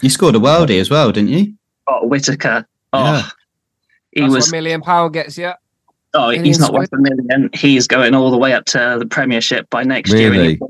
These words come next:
Speaker 2: He'll, he'll be gone. No way is he staying.
Speaker 4: Oh.
Speaker 2: He's
Speaker 1: What a player.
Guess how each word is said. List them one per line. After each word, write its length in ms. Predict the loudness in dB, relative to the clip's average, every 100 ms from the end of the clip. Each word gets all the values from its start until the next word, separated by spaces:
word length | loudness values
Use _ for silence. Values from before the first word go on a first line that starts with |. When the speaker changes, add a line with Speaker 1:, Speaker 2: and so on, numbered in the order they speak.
| -18 _ _ _
Speaker 2:
He'll, 80 | -6
he'll 180 | -4 -4
be 80 | -4
gone. 380 | -4 -4 -6 -6 -4
No 260 | -2 -2
way 180 | -2 -2
is 60 | -2
he 80 | -4
staying. 460 | -2 -4 -4 -6 -12 _ -4
Speaker 4:
Oh. 480 | 0 2 2 0 -4 -14 _ _ _ _ _
Speaker 2:
He's 500 | -6 -4 -4 -8 -10 _ _ -10
Speaker 1:
What 160 | -10
a 40 | -6
player. 400 | -6 -4 -6